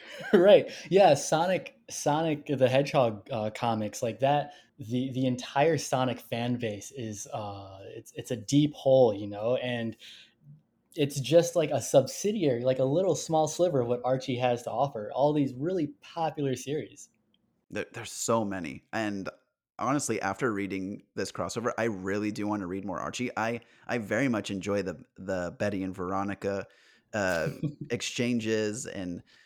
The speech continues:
Speaker 2: like, the way they interact. Well, just really the interaction of all the characters, which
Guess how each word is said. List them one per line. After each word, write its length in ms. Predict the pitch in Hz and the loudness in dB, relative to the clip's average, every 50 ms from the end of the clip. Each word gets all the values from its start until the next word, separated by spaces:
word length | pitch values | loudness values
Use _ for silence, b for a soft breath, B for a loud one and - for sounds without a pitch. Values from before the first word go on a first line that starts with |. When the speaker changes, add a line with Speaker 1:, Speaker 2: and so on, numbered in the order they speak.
| b b b _ | b b b _
Speaker 2:
like, 300 | - 107 101 90 85 - | -4 -2 -2 -2 -2 -2
the 100 | - 107 | -2 -2
way 600 | 98 98 101 104 107 107 104 101 101 98 98 95 104 - _ _ _ - | 0 0 2 4 4 4 4 2 2 0 0 -2 -4 -8 _ _ _ -14
they 300 | 117 98 104 98 95 - | -4 0 0 0 0 0
interact. 480 | - 104 104 98 98 104 107 - - | 0 -2 0 2 2 0 0 -2 -2
Well, 240 | - 156 170 156 - | -2 -2 -2 -2 -4
just 220 | - - 185 - - | -4 -4 -4 -4 -4
really 200 | 175 180 165 135 | -4 -2 -2 -2
the 120 | 113 107 | -2 -2
interaction 420 | 104 107 101 101 101 - - 104 90 | -2 0 -2 -2 -2 -4 -6 -6 -2
of 80 | 85 | 0
all 140 | 95 107 104 | 2 2 2
the 80 | 85 - | 0 -2
characters, 500 | - - 76 78 - - 76 76 85 92 | -4 -6 -6 -6 -6 -6 -6 -6 -6 -4
which 400 | 95 98 95 - - - - | -2 -2 -2 -2 -4 -8 -12